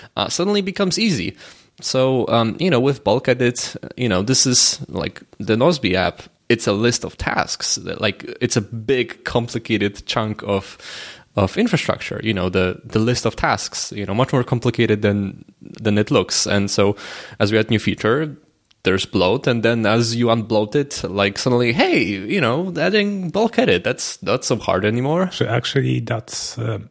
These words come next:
Speaker 2: your work. Like, I can now really appreciate, because, like, last year we shipped forty-six updates to Nozbe.
Speaker 1: Yeah.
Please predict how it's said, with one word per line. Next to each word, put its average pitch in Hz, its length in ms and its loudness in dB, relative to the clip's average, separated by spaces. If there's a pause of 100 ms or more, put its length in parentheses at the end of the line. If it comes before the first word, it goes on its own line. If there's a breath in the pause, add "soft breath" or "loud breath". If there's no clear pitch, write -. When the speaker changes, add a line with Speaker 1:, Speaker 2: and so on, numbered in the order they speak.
Speaker 2:
your 135 400 4
work. 117 540 2
Like, 113 360 -6 (120)
I 131 100 2
can 139 240 2
now 143 160 6
really 135 240 4
appreciate, - 800 -2
because, 107 480 -4
like, 113 340 -6 (100)
last 113 320 0
year 185 220 4
we 135 120 0
shipped 127 260 -2
forty-six - 840 -2
updates - 480 -2
to - 100 -6
Nozbe. 90 380 -4
Speaker 1:
Yeah. 98 180 0